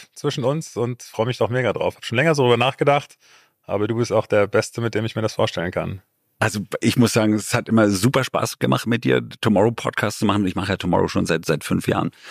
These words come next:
Speaker 2: Und eins der Kernthemen ist wirklich Uhren. Und das Feedback aus der Community war wirklich so groß. Immer wenn wir Uhren hatten, super Feedback. Und bitte macht doch noch mehr Uhren, mehr Uhren. Aber natürlich muss ich bei Tomorrow so sehen, dass ich auch eine Balance finde, dass es eben auch andere Themen gibt. Fashion-Themen, C E O-Themen, Leadership-Themen.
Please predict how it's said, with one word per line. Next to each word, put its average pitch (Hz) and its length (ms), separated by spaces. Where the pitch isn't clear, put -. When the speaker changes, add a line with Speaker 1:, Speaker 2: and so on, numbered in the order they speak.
Speaker 2:
Und 87 160
eins 107 260
der 90 100
Kernthemen 98 600
ist 92 160
wirklich 90 340
Uhren. 90 320
Und 82 200
das 87 100
Feedback 98 380
aus 90 180
der 90 180
Community 92 640
war 87 240
wirklich 90 300
so 95 180
groß. 92 400
Immer 95 220
wenn 95 160
wir 90 100
Uhren 90 300
hatten, 92 240
super 92 340
Feedback. 90 560
Und 92 200
bitte 101 200
macht 95 260
doch 92 120
noch 101 140
mehr 92 280
Uhren, 92 320
mehr 92 240
Uhren. 90 260
Aber 95 160
natürlich 104 320
muss 98 180
ich 101 100
bei 98 120
Tomorrow 98 380
so 95 120
sehen, 90 240
dass 95 140
ich - 80
auch 90 60
eine 98 120
Balance 90 460
finde, 82 180
dass 85 160
es 87 120
eben 90 180
auch - 100
andere 90 300
Themen 85 300
gibt. 90 180
Fashion-Themen, 87 720
C 98 160
E 85 80
O-Themen, 85 480
Leadership-Themen. 92 800